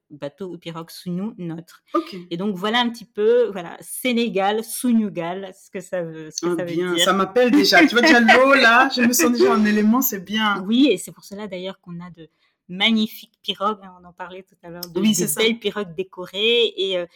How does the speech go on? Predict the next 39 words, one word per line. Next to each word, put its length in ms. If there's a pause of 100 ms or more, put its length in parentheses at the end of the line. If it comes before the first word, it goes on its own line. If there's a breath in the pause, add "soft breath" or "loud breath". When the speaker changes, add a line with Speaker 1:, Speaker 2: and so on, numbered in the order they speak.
(260 soft breath)
Speaker 1:
et 80
c'est 100
en 80
discutant 360
avec 140
toi 120
que 80
je 40
me 80
suis 140
rendu 220
compte, 180
finalement, 360
que 100
la 80
décoration 680
des 140
pirogues, 640
elle, 260
euh, 240 (380 soft breath)
elle 80
ressemblait 500
énormément 640
à 100
la 80
décoration 460
des 100
carabides. 720
Speaker 2:
Oui, 220
Speaker 1:
Donc, 120
pour 80
ceux 140
Speaker 2:
oui. 60
Speaker 1:
qui 100
sont 160
déjà 220
allés 120
au 60
Sénégal, 580